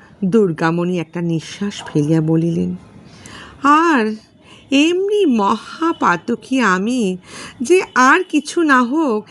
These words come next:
একবার কাশী গিয়ে বাবা বিশ্বেশ্বরের চরণ দর্শন করে আসব, এ জন্মে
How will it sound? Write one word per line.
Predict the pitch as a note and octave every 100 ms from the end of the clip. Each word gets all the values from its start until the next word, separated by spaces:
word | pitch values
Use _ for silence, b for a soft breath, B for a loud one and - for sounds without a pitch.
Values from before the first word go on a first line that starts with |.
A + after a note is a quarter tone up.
| B B B
একবার | C4 B3+ E4 G4
কাশী | - A#3 F#3+ - - - F4
গিয়ে | B3 A3+ A#3+ C#4+ G#3+ F3 A#3+ G3+ -
বাবা | A3 B3+ A#3+ D#4 D#4+
বিশ্বেশ্বরের | A3 G3 - - C4+ - - C4 C#4 -
চরণ | - G#3+ D#3 F#3 B3 B3
দর্শন | F3+ D#3 - - C#4 C#4+
করে | - F3+ F3
আসব, | D#3 D#3+ - G3+ A3 E3 - A3+ A3+ F#3+
এ | D4 F4 G#4
জন্মে | D4 A#3+ G#3+ B3+ E4 E4+ G#3+